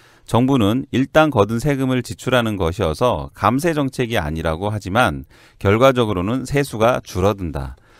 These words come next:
증세를 최대한 피하려는 정부의 의도가 엿보이는 대목이다.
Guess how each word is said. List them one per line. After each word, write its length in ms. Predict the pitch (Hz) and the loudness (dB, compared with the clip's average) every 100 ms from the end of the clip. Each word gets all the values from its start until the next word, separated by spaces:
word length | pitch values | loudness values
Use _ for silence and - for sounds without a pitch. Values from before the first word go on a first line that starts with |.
| _ | _
증세를 560 | - 120 131 135 107 131 | -6 -2 0 2 2 0
최대한 480 | - 175 175 165 156 | -2 -2 2 2 0
피하려는 720 | - 170 151 110 123 107 73 | 0 0 2 0 0 -4 -6
정부의 580 | - 101 101 110 123 - | -4 -2 -2 -2 -2 -2
의도가 500 | 95 92 85 104 117 | -4 -2 0 0 0
엿보이는 680 | 76 78 - 101 82 95 127 | -2 -4 -2 -2 0 -2 -4
대목이다. 640 | 127 110 110 87 73 64 | -6 -6 -8 -10 -14 -16